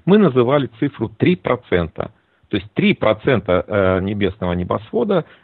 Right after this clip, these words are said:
э, человечество, астрономы контролируют. Сейчас, конечно, побольше, э, но в любом случае, э, в-, вопрос,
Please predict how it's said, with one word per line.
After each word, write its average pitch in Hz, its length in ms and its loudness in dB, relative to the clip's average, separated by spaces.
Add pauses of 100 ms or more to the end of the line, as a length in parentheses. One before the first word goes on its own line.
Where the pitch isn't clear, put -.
(140)
э, 107 840 0
человечество, 110 1120 0
астрономы 123 500 -2
контролируют. 98 840 -2 (500)
Сейчас, 170 300 2
конечно, 127 380 0
побольше, 170 760 0
э, 123 360 4
но 127 100 0
в 127 80 -6
любом 170 280 -2
случае, 107 640 0
э, - 20 -
в-, 98 960 -6
вопрос, 110 360 2